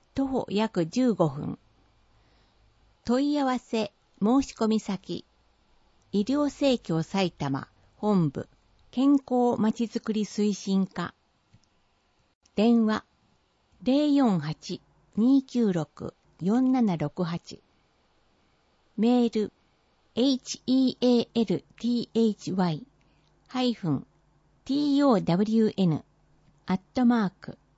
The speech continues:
エムシーピーハイフンエスエーアイティーエー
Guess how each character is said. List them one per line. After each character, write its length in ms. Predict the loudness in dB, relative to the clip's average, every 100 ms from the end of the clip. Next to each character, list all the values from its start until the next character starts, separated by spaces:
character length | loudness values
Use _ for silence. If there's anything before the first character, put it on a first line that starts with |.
| _ _ 2
エ 100 | 4
ム 160 | 4
シ 300 | 2 -2 -2
ー 60 | -2
ピ 380 | -2 -2 -2 -6
ー 120 | _ -6
ハ 120 | -2
イ 100 | -2
フ 180 | -2 -4
ン 140 | -4 -10 _ _ _ _ _ -2
エ 80 |
ス 240 | -2 -4 -2
エ 20 |
ー 300 | 2 2 2
ア 120 | 0 0
イ 160 | -2 _
テ 80 | 0
ィ 240 | 2 4
ー 140 | 4
エ 40 |
ー 40 | 2